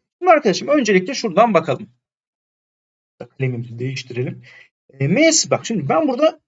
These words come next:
üç sıvının üçünü de karıştırıyormuşum. O zaman üçünü de değerlendirmem lazım. Hatta şu şekilde yapalım.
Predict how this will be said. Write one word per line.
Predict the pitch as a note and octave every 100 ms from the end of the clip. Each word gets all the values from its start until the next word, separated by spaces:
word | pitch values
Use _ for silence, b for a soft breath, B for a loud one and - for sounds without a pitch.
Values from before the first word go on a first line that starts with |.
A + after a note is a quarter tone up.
| _
üç | D4+
sıvının | - B3 F3 D#3+ - _
üçünü | - B3+ C4
de | F3
karıştırıyormuşum. | - C#3 A#2+ - B2+ A#2 A2 A#2+ -
O | A#3+
zaman | E4 A#3+ C#3 - _ _ _
üçünü | A#3 G#3+ D4+ C#4+
de | D4
değerlendirmem | A#3+ A3 G3 F#3 D#3+ D#3+ D3 C#3
lazım. | C3 A#2 D3+ C#3
Hatta | A3 - C#3
şu | - A#3
şekilde | C4+ - D3+
yapalım. | C3 - A#2+